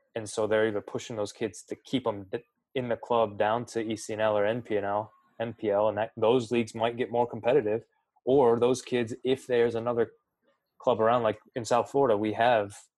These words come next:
options. You know, we have Inter Miami, Weston F C, Team Boca.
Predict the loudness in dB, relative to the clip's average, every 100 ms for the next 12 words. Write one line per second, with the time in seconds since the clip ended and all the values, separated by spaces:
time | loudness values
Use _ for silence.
0 | _ 0 0 -2 -12 -14 -18 -18 -14 -6
1 | -4 -2 0 0 -2 -8 _ _ _ -10
2 | -4 0 2 2 0 -4 -2 -2 -4 -6
3 | -6 -8 -6 -6 -8 -10 -8 -4 2 2
4 | 2 -2 -4